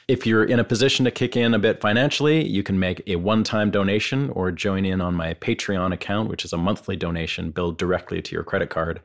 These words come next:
at any amount of your choice. You'll also get access through Patreon to some private videos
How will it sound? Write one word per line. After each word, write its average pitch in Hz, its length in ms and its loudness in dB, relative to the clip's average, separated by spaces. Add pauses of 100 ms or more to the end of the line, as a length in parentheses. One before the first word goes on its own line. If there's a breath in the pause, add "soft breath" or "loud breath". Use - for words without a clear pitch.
at 90 240 -2
any 113 200 2
amount 85 320 0
of 95 180 -6
your 85 100 -2
choice. - 520 -10 (200)
You'll 107 220 2
also 104 240 0
get 90 200 0
access 90 480 -2
through - 200 -6
Patreon 82 540 -4
to 87 100 -4
some 82 240 -6
private 85 320 -2
videos 98 600 0